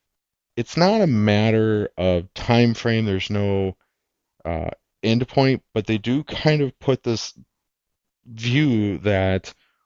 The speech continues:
once the world knows, then the end of times will truly begin. So they're kind of a precursor to it. We're technically in the end of times now, because we obviously know that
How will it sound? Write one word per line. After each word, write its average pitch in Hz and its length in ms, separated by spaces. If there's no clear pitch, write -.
once 120 420
the 135 80
world 123 400
knows, 110 720
then 127 760
the 104 260
end 110 220
of 104 100
times 104 540
will 92 100
truly 113 520
begin. 90 440
So 104 220
they're 101 280
kind 180 240
of 185 60
a 151 80
precursor 156 920
to 143 280
it. - 160
We're 107 160
technically 131 800
in 127 140
the 123 100
end 120 100
of 107 80
times 107 440
now, 120 560
because 95 260
we 101 160
obviously 110 640
know 104 340
that 101 200